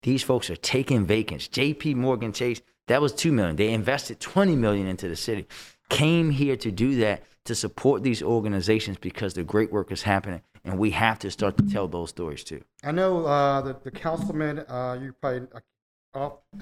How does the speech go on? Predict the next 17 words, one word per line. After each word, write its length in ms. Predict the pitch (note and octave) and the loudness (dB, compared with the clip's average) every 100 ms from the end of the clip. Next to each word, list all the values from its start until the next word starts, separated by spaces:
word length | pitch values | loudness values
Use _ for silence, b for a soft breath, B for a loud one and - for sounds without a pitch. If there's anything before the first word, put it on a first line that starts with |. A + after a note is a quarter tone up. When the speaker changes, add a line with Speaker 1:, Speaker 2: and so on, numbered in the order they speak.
| C#3+ | -10
Speaker 2:
off 160 | - D3+ | -8 -6
the 80 | E3 | -6
top 40 | |
of 60 | C#3 | -6
my 60 | |
head, 160 | C3+ C#3 - _ _ | -8 -12 -14 _ _
Christopher? 640 | - E3+ E3 - F#3+ G#3 - _ - | -8 -8 -6 -6 -6 -8 -14 _ 0
Speaker 1:
Burnett, 300 | A#2+ C3 A#2+ | 4 4 4
Speaker 2:
Christopher 180 | - A#2+ | 2 0
Speaker 1:
yes. 140 | A#2 | 2
Speaker 2:
Burnett. 280 | - - - _ _ _ _ | 2 -2 -12 _ _ _ _
I 300 | C#3+ D3+ D#3+ | 0 2 2
took 200 | D#3+ D#3+ | -4 -8
a 160 | D#3+ C#3+ | -6 -6
tour 240 | - A3+ | -4 0
with 120 | G#3 A#2+ | 0 -2
him 260 | G#2 F#2 | -10 -16